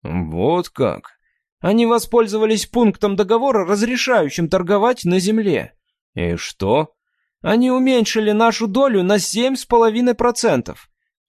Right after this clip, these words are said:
"Семь с пол-, благодарю". Сев в машину, Раферти поехал на свалку. Найдя то, что требовалось, он вернулся в лабораторию и вызвал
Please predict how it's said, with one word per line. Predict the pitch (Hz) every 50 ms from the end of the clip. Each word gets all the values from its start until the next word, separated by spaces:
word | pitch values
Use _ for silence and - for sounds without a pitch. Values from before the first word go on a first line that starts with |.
| -
"Семь | - - - - - 85 90 104 135 139 123 98
с | - - - - _
пол-, | - 85 87 - - _ _ _ _
благодарю". | - 90 85 90 95 98 104 104 107 117 110 104 113 104 98 87 90 92 117 - - _ _ _ _ _ _ _ _ _ _ _ _ _ _ _ _
Сев | _ - - - 143 143 127 - - -
в | - 123 127
машину, | 143 151 160 - - 233 240 202 135 92 - - - _ _ _ _
Раферти | - 113 127 165 202 208 - 226 220 - - 208
поехал | 147 - 151 151 147 147 151 147 - 156 147
на | 143 147 147
свалку. | - - 131 117 101 82 60 - _ - - - _ _ _ _ _
Найдя | - 101 117 131 139 135 151 147 135
то, | - 160 160 131
что | - - - 123
требовалось, | 113 - 151 196 220 185 160 123 113 113 117 110 -
он | 139 135 127
вернулся | 117 151 180 180 175 135 107 92 - - 104
в | 98 113
лабораторию | 120 107 123 135 135 131 - 214 226 220 214 202 180 - _ _ _ _ _
и | _ - 165 214
вызвал | 214 165 131 139 143 139 147 147 151 147